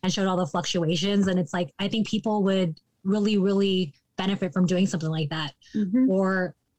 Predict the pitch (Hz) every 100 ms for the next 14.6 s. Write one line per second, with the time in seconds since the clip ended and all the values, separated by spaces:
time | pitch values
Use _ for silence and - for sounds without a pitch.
0 | _ - 185 196 196 196 185 170 208 190
1 | 180 180 170 160 190 190 190 196 190 185
2 | 185 185 156 165 214 277 294 202 190 180
3 | 175 160 190 190 190 214 220 226 226 247
4 | 220 175 185 196 185 185 185 220 208 240
5 | 196 185 196 196 156 190 202 233 240 185
6 | 208 185 208 226 214 - - 202 202 185
7 | 196 180 180 196 202 190 160 190 254 -
8 | _ _ _ _ _ _ - 226 - 269
9 | 220 285 - _ _ _ _ - 185 202
10 | 208 233 214 202 208 220 214 202 208 202
11 | 226 214 208 208 208 220 254 214 196 190
12 | 202 196 185 185 202 180 180 233 214 220
13 | 208 214 254 214 - 202 - 214 - -
14 | 240 254 226 214 196 165